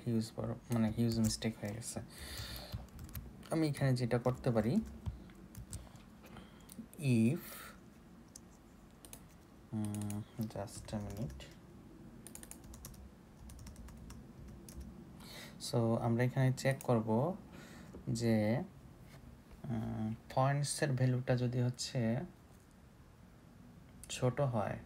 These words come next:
কার থেকে ছোট হয়? এই যে আইটি ডট এস ই সি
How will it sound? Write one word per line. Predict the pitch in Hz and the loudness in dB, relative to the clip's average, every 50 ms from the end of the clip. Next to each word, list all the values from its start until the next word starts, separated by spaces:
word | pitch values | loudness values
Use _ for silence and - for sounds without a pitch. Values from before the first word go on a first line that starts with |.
| - - | -12 -6
কার | - - 131 135 - | -2 -2 -2 0 0
থেকে | - 143 139 139 131 | -2 0 2 2 0
ছোট | - - 123 117 | 0 -2 0 0
হয়? | 113 113 117 - - - - - - - - - - - - - - - - - - - - - - - - - - - - - - - - - - - - - - - - | 0 0 -2 -6 -6 -10 -14 -18 -18 -18 -18 -18 -18 -18 -18 -18 -18 -18 -18 -18 -18 -18 -18 -18 -18 -16 -16 -16 -14 -14 -12 -12 -12 -12 -12 -12 -12 -14 -14 -14 -14 -8 -4
এই | - 120 120 | 0 2 2
যে | 120 120 127 123 - - - - - - | 2 2 0 -2 -2 -6 -18 -18 -10 0
আইটি | - 123 120 120 120 127 123 127 - - - 139 131 131 135 135 131 131 - | 2 4 4 6 4 4 2 0 -4 -6 -2 2 4 4 4 4 2 2 4
ডট | 123 113 117 135 - - - - - | 6 6 6 6 4 0 -4 -2 2
এস | 120 117 120 - - - | 2 2 2 0 -2 -4
ই | 127 131 120 117 120 | -2 0 0 0 0
সি | - - - - 123 117 117 | 0 0 0 0 0 0 0